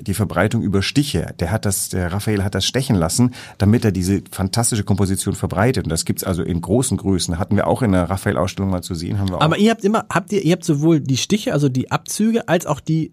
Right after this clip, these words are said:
Speaker 2: als auch die Originale?
Speaker 1: Nein.
Speaker 2: Nein.
Speaker 1: Die Druckplatten haben ganz selten überlebt. Gibt nicht viele.
Speaker 2: Ach so, die sind, gibt's gar nicht mehr, ne?
Speaker 1: Nee, die sind dann, die sind dann, dann
Speaker 2: Weil
Speaker 1: umfunktioniert
Speaker 2: Kupfer
Speaker 1: worden als nächste Druckplatte fürs nächste Stück. Die wurden dann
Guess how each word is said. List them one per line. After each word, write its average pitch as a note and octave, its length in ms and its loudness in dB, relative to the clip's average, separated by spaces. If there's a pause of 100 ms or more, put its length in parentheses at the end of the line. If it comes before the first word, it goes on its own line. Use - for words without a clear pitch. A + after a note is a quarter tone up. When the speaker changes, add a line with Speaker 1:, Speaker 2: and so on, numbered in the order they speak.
(120)
Speaker 2:
als C3+ 180 -2
auch C#3 60 0
die C3+ 120 0
Originale? C3 540 2
Speaker 1:
Nein. F#2+ 300 2
Speaker 2:
Nein. A2 180 2 (100)
Speaker 1:
Die G#2+ 100 -2
Druckplatten G#2 640 0
haben F#2 380 0 (540)
ganz D#2+ 240 -4
selten E2 240 -4
überlebt. D2+ 520 -8
Gibt - 200 -4
nicht F2+ 140 -2
viele. D#2 360 -8
Speaker 2:
Ach - 80 2
so, F#3 140 0
die D#3+ 80 -2
sind, D3 180 -2
gibt's - 140 -4
gar G2 100 -6
nicht - 140 -16
mehr, - 120 -10
ne? E2+ 180 2
Speaker 1:
Nee, E2+ 200 -10
die E2 60 -4
sind E2 180 -4
dann, E2 200 0
die D#2 240 -8
sind F2+ 120 0
dann, E2+ 140 2
dann E2 100 2
Speaker 2:
Weil - 60 -4
Speaker 1:
umfunktioniert G#2+ 640 2
Speaker 2:
Kupfer F#2+ 140 6
Speaker 1:
worden G#2 100 2
als F#2+ 200 2
nächste C3 260 2
Druckplatte F#2+ 480 0
fürs F#2+ 280 0
nächste A#2+ 300 0
Stück. E2+ 260 -2
Die F2+ 140 0
wurden F#2 240 2
dann F2+ 320 0